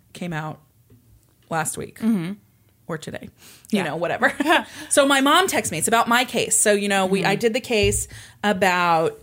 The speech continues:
Speaker 1: Gary Hurt. He murdered Glenn Kapitsky. And, um, the prosecution said it was like he thought he, he did it to try and, he believed he could pull off the perfect murder. He did it to see if he could get away with it.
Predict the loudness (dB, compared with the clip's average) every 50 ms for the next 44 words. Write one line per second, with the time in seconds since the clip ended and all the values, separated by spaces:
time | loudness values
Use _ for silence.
0 | -20 _ _ -18 -6 -2 0 2 2 2 2 0 0 0 0 0 -2 -4 -8 -14
1 | -10 -8 -6 -6 -4 -4 -4 -4 -2 -2 0 0 0 -2 -2 -6 -12 -12 -8 -6
2 | -4 -4 -4 -4 -6 -6 -4 -4 -4 -4 -6 -10 -8 -8 -8 -8 -8 -10 -12 _
3 | _ -20 -20 _ _ _ -8 -6 -4 -2 -2 -2 -2 -2 -2 -4 -6 -6 -8 -10
4 | -12 -14 _ -10 -8 -6 -4 -4 -4 -4 -4 -4 -6 -8 -8 -12 -16 _ _ -14
5 | -14 -10 -4 -4 -2 -2 -2 -4 -4 -6 -6 -6 -6 -6 -6 -4 -4 -2 -2 -2
6 | -4 -6 -6 -8 -6 -4 -4 -2 -2 -2 -4 -6 -12 -10 -6 -6 -6 -6 -4 -4
7 | -4 -4 -4 -8 -12 -14 _ _ _ _ _ _ _ _ _ _ _ _ _ -4
8 | -4 0 2 2 2 2 0 -2 -4 -10 -8 -4 -2 -2 -2 -2 -2 -4 -4 -6
9 | -6 -10 -14 _ _ _ _ _ _ _ -2 -2 0 2 4 2 2 2 0 -2
10 | -4 -4 -4 -2 -2 0 0 0 -2 -2 -8 -8 -6 -6 -6 -6 -8 -14 -10 -10
11 | -10 -10 -10 -12 -14 -10 -8 -8 -8 -8 -4 -2 0 0 0 -2 -2 -6 -6 -6
12 | -4 -4 -4 -6 -6 -8 -14 -14 -10 -10 -10 -8 -8 -10 -10 -10 -12 -12 -14 -16
13 | -16